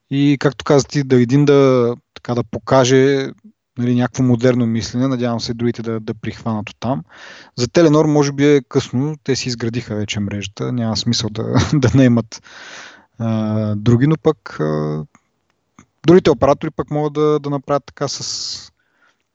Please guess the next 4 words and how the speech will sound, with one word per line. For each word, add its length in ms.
да 140
купят 680
капацитет 560
от 60